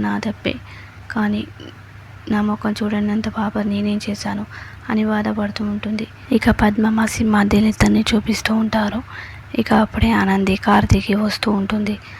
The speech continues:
"అయ్యో, ఎవరో వచ్చినట్టున్నారు" అని సింహాద్రి అంటుంటారు. "ఇంకెవరు, మన బిడ్డే వచ్చింది" అనగానే ఆనందంతో సింహాద్రి పద్మమ్మలు ఇద్దరు ఆనంద్ దగ్గరికి వస్తూ ఉంటారు. "బిడ్డ, నువ్వు ఒక్కదానివే వచ్చావేంటి చెప్పకుండా?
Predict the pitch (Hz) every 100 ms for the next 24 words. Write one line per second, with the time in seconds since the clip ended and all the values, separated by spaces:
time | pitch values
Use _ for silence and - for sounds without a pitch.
0 | - - 220 220 - 214 214 214 202 -
1 | 233 220 214 196 196 220 - 208 208 -
2 | 214 220 202 202 208 196 - 196 208 208
3 | - - - - 220 - 214 208 214 214
4 | 202 202 190 208 208 202 - 190 214 -
5 | - - 220 220 214 214 208 - 202 202
6 | 202 196 196 202 - - - - 220 214
7 | 220 220 208 190 202 202 214 214 - 196
8 | 202 - - - - - 226 214 214 208
9 | 202 202 208 208 202 214 202 190 196 202
10 | 226 208 202 220 262 - - 220 214 -
11 | 220 214 214 208 - 208 208 208 220 202
12 | 202 208 214 214